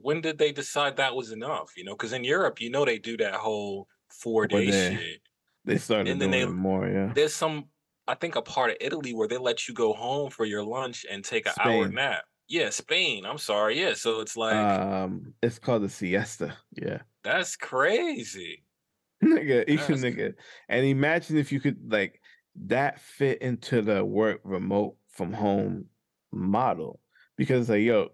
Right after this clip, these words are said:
Speaker 2: you're gonna be going home half the day. So just come in the morning, get your pro-, productivity on at work, then go home. <laughs> Chill, stay home, and just finish whatever you gotta do. You know what I'm saying? Like, you know, uh, getting a hundred mil for,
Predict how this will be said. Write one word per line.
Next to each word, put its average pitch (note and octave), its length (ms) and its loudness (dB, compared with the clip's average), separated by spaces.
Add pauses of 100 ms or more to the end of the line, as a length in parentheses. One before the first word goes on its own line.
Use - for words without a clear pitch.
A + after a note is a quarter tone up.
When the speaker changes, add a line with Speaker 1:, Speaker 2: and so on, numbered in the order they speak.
Speaker 2:
you're G2+ 160 -4
gonna C#3 280 2
be A2+ 220 0
going A2 360 2
home A2+ 280 0
half G#2+ 280 -2
the G#2+ 120 -2
day. A#2 240 4
So - 160 -8
just - 320 -12 (280)
come A#2 180 2
in C3+ 60 4
the D3 80 4
morning, C3+ 500 0 (440)
get A#2 160 -2
your C#3 80 2
pro-, C3 220 0 (100)
productivity C3 800 2
on C3 140 2
at B2+ 120 0
work, B2+ 280 0 (500)
then E3 140 2
go F3+ 180 4
home. F#3+ 300 2 (120)
<laughs> - 760 -6
Chill, F3 500 2 (380)
stay F3 280 2
home, D3 420 0
and D#3 180 0
just D#3+ 240 -8
finish D#3+ 340 0
whatever D#3 240 4
you D#3+ 140 0
gotta D#3 240 2
do. G3+ 320 -2
You C#3 80 0
know D3 60 4
what D#3 60 4
I'm D3 60 -2
saying? F#3 320 -2
Like, - 300 -2 (720)
you C3+ 120 2
know, B2 180 2
uh, F#2 260 -4
getting C3+ 320 -4
a G2 60 -2
hundred A2 300 -2
mil F#2+ 280 -2
for, F#2 600 -6